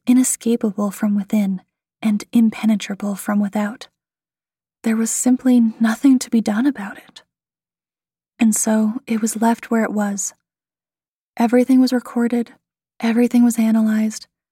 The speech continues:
and sometimes new experiments were conducted. But otherwise, the owl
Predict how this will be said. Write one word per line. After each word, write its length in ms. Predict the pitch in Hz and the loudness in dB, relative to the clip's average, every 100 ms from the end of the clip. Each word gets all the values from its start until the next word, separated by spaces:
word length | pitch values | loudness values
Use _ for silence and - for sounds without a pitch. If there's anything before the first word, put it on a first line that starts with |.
| _ _ _ _ - | _ _ _ _ -4
and 160 | 233 | -2
sometimes 640 | 226 254 247 254 247 240 - | 0 0 2 2 2 2 2
new 160 | 240 | 2
experiments 640 | 247 - - 233 240 220 - | 2 -4 0 2 2 0 -2
were 120 | 214 | -4
conducted. 560 | 214 214 226 - - - _ _ _ _ _ _ _ _ | 0 0 -2 -6 -14 -14 _ _ _ _ _ _ _ _
But 240 | - 214 226 _ _ _ | -6 -4 -4 _ _ _
otherwise, 640 | - 214 220 220 214 220 214 | -8 -4 -2 0 0 -2 -4
the 160 | 226 - | -10 -6
owl 400 | 220 220 226 | -2 0 0